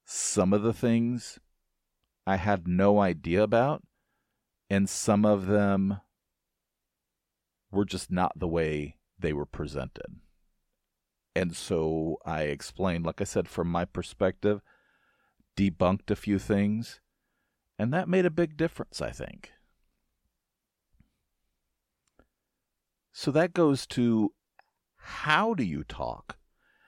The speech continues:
Meaning, should you talk on the telephone, email, text, in person?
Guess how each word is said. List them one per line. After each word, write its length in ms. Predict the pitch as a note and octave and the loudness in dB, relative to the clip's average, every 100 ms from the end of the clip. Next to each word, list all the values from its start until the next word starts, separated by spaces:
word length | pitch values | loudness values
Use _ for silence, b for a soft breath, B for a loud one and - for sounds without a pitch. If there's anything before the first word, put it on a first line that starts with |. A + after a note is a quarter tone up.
| _ - | _ -4
Meaning, 720 | G#2 C3 E3 A2 F#2+ F2+ G#2 _ _ _ _ _ _ _ _ _ _ _ _ | 0 2 2 2 0 -2 -8 _ _ _ _ _ _ _ _ _ _ _ _
should 300 | - F2 C#2+ | -12 -10 -10
you 60 | |
talk 320 | - D2+ B1 | -8 -8 -8
on 100 | A#1 | -10
the 80 | A1 | -10
telephone, 640 | - B1+ C#2+ - A#2+ F3+ - _ _ _ _ _ _ _ _ _ _ _ _ _ _ _ _ _ - | -8 -6 -4 2 2 2 -2 _ _ _ _ _ _ _ _ _ _ _ _ _ _ _ _ _ -2
email, 640 | F#2+ A2 C3 D3+ E3+ D#3+ _ _ _ _ _ _ - | 2 4 2 2 -2 -6 _ _ _ _ _ _ -2
text, 560 | B2 C#3 - - - - | 2 2 -2 -16 -14 -4
in 220 | F#2 F2+ | -2 -2
person? 720 | - A#2+ C3 - C#3+ D3+ D3+ | 0 2 2 0 -4 -4 -8